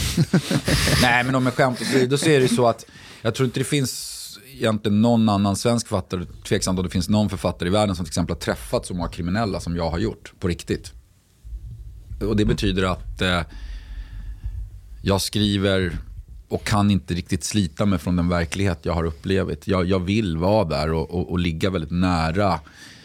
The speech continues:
Speaker 1: Sen med det sagt så är det ändå, herregud, det är fiction. Ibland måste man skruva på grejer.
Speaker 2: Right.
Speaker 1: Ibland måste man så här överdriva för att det ska bli lite mer spännande. Men jag måste säga att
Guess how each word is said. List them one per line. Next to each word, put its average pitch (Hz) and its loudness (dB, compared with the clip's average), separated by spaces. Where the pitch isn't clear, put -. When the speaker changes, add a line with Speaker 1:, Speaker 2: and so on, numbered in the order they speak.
Speaker 1:
Sen 127 2
med 110 2
det 98 0
sagt - -4
så - -8
är 90 2
det 87 -2
ändå, 85 -2
herregud, 85 0
det 80 -6
är - -6
fiction. - -4
Ibland 104 2
måste 101 0
man 90 2
skruva 87 -2
på 123 2
grejer. 87 0
Speaker 2:
Right. 78 -2
Speaker 1:
Ibland 98 0
måste 92 -4
man 87 2
så - -4
här 101 -2
överdriva 92 0
för 80 -6
att - -20
det - -18
ska - -4
bli 85 0
lite 85 -2
mer 82 0
spännande. 87 -2
Men 104 4
jag 101 4
måste 107 2
säga 95 4
att - -4